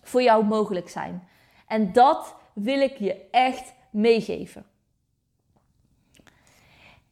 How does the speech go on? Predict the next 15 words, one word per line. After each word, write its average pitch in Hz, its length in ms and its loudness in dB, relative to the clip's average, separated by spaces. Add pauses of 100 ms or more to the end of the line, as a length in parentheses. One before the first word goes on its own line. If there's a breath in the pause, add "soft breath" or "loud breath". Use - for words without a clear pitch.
(480)
En 240 280 4
ik 214 120 -2
denk 339 220 0
dat 294 140 0
ik - 80 -10
hem 233 120 0
daar 214 180 0
gewoon, 208 300 -2
eh, 190 220 -4
bij 170 100 0
af - 180 0
kan 480 80 -6
sluiten 427 340 -2
voor 330 120 -2
vandaag. 233 400 0